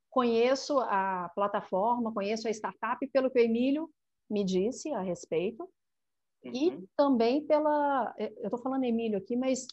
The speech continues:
Speaker 1: esqueci de falar que o Emílio é o C E O da Varejo <laughs> dentro do F C J, né? E as pessoas sabem que o Emílio é meu marido.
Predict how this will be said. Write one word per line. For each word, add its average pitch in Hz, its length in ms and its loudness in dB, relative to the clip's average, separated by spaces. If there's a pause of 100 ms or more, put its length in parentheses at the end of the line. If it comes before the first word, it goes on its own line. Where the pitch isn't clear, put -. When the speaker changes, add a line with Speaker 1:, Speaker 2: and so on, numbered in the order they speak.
(120)
Speaker 1:
esqueci 233 400 -2
de 233 100 -4
falar 226 240 0
que 226 100 -2
o 254 40 6
Emílio 240 260 2
é - 20 0
o 247 40 -2
C 240 160 -4
E 254 80 2
O 240 100 2
da 240 200 2
Varejo 262 560 6
<laughs> 254 200 6
dentro - 60 6
do - 160 2
F 254 100 2
C - 240 2
J, - 480 0
né? 220 180 0 (840)
E 254 80 2
as 240 140 4
pessoas 214 340 0
sabem 214 300 4
que 240 60 4
o 233 40 8
Emílio 208 260 4
é 214 40 2
meu 226 160 0
marido. 226 360 0